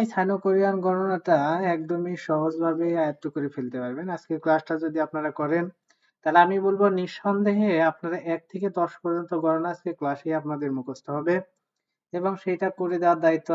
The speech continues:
আমার। Just খালি একটু মনোযোগ দিয়ে ক্লাসে থাকবেন, আপনার মনোযোগটা হান্ড্রেড পার্সেন্ট ক্লাসে দেন। তাহলে নিঃসন্দেহে আপনাকে আমি মুখস্থ করাই দিতে পারবো। তবে যদি মনোযোগ ক্লাসে না থাকে, তাহলে কিন্তু আমি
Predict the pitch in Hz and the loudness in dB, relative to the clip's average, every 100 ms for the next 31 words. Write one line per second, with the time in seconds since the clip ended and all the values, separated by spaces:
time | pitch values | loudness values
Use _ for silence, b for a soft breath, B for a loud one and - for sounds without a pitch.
0 | 151 156 190 - 143 160 - - 165 165 | 2 0 -4 -6 -2 -2 -2 -4 -2 -2
1 | - 175 165 160 156 156 147 160 156 147 | -4 -8 -2 -2 -2 -4 -2 -4 -2 -4
2 | 143 147 139 127 160 165 - 160 156 151 | -4 -6 -6 -2 -2 -2 -4 -4 -2 -4
3 | 156 156 - 175 151 147 151 - 147 160 | -2 -4 -2 -4 -2 -4 -6 -8 -8 -8
4 | 147 139 - 151 170 190 _ _ _ _ | -4 -6 -4 0 0 -2 _ _ _ _
5 | _ 165 175 190 180 175 196 190 208 190 | _ 0 0 0 -2 -2 -4 0 2 4
6 | 165 - 170 - 180 180 160 170 165 156 | 2 -2 -10 -4 -2 0 0 -2 -4 -4
7 | 170 - 165 170 160 156 143 127 123 117 | -6 -6 -6 -2 0 0 -2 -6 -8 -8
8 | 120 147 160 156 165 175 185 - b b | -8 -4 -2 -2 -2 -2 -2 -6 b b
9 | - 147 165 185 208 214 220 196 - 190 | -12 -4 0 2 2 0 2 2 2 2
10 | 180 160 165 202 202 160 165 160 170 170 | 0 -2 -4 -6 -2 0 0 -2 -4 -4
11 | 160 | -2